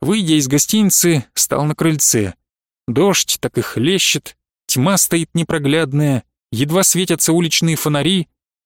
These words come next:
с шумом и звоном стучат крупные дождевые капли о железные листы наддверного зонта. Сам, не зная зачем, ровно вкопанный стоит на крыльце Веденеев.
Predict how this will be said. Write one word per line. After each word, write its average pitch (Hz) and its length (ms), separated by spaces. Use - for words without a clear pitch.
с - 60
шумом 180 520
и - 20
звоном 160 480
стучат - 460
крупные 175 440
дождевые 147 460
капли 165 380
о 139 80
железные 160 520
листы 151 320
наддверного 151 680
зонта. 131 540
Сам, 185 360
не 123 100
зная 123 320
зачем, 127 520
ровно 151 380
вкопанный 147 520
стоит 156 420
на 151 100
крыльце 156 420
Веденеев. 143 640